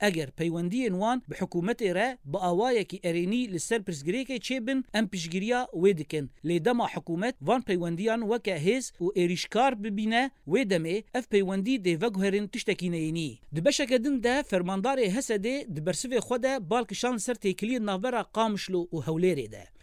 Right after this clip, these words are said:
Di bersiva fermandarê H S D dor têkiliyên di navbera Kurdên her du qiraxa Çemê Diclê dibêje. Em hewl didin peywendiyên bi her kesî re, bi hemû partiyên û berpirsyaran re li wê derê deynin. Fermandarê giştî yê H S D amaje bi dawî,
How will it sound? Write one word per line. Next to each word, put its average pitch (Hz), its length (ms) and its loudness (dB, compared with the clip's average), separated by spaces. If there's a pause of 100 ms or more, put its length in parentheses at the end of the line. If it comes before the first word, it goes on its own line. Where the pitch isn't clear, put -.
(100)
Di 160 120 -2
bersiva 196 380 0
fermandarê 165 680 -2
H 185 120 -2
S 175 220 -2
D 247 160 -2 (160)
dor 226 120 6
têkiliyên 196 540 -2
di 175 100 -2
navbera 196 360 -2
Kurdên 233 580 -4
her 226 220 -2
du 220 60 -2
qiraxa 220 440 -2
Çemê 233 540 -2
Diclê 175 360 -2
dibêje. 147 440 0 (260)
Em 185 120 2
hewl 262 260 4
didin 247 260 -2
peywendiyên 202 760 0
bi 180 60 -2
her 262 140 0
kesî 165 320 -4
re, 190 260 -2
bi 160 80 0
hemû 185 360 2
partiyên 240 600 -2 (240)
û 175 120 -2
berpirsyaran 214 680 2
re 226 200 -2
li 165 80 0
wê 196 200 6
derê 175 240 4
deynin. 147 360 -2 (140)
Fermandarê 170 500 0
giştî 208 460 -4 (100)
yê 180 200 4
H 240 80 2
S 185 220 -2
D 226 160 2
amaje 180 560 2
bi 151 220 -4
dawî, 214 440 2